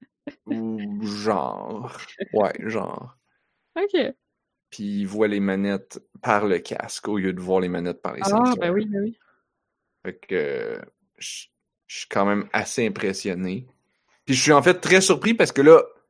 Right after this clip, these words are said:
Speaker 1: euh, je sais pas s'ils ont annoncé le prix. Il me semble qu'ils ont annoncé le prix.
Speaker 2: Je me rappelle même plus du nom, fait que, honnêtement,
Speaker 1: Mais
Speaker 2: euh,
Speaker 1: ce que je me suis... ce que j'ai aussi vu, c'est que V-, Valve, ils ont annoncé un nouveau truc.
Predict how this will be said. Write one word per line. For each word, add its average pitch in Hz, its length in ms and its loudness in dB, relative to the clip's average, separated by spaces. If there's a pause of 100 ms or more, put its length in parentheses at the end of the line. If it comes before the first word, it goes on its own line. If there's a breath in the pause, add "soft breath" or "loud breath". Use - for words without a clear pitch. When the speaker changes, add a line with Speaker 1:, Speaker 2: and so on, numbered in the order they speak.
(1000)
Speaker 1:
euh, 101 640 2 (480)
je 131 100 -8
sais - 120 -8
pas 359 100 0
s'ils - 180 0
ont 95 40 4
annoncé 95 340 0
le 101 80 -12
prix. 131 120 -14
Il 135 40 -10
me 123 40 -10
semble 262 220 -2
qu'ils - 140 -6
ont 73 60 -4
annoncé 92 440 -8
le - 80 -14
prix. - 320 -16 (1400)
Speaker 2:
Je - 160 -10
me 185 60 2
rappelle 180 260 4
même 214 200 8
plus 254 140 6
du 202 160 0
nom, 196 260 6
fait 180 160 0
que, 160 380 -2
honnêtement, 170 380 0
Speaker 1:
Mais 117 240 6
Speaker 2:
euh, - 20 2
Speaker 1:
ce - 120 -4
que 147 140 2
je 135 100 2
me 143 160 8
suis... 131 220 0
ce - 60 -10
que 143 120 2
j'ai 131 160 4
aussi 135 260 0
vu, 147 220 4
c'est 139 180 2
que 127 100 4
V-, 104 500 0 (180)
Valve, 113 460 4
ils 104 100 2
ont 98 80 4
annoncé 98 440 2
un 107 120 2
nouveau 98 880 -2
truc. - 580 -6